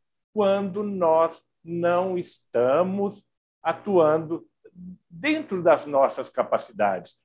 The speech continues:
porque nós sabemos a nossa capacidade,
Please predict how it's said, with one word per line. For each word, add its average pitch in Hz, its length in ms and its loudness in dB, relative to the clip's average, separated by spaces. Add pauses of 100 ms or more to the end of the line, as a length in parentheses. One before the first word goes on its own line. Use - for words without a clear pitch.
porque 220 240 0
nós 196 440 2
sabemos 160 640 0
a 120 60 -2
nossa 104 280 -8
capacidade, - 840 -20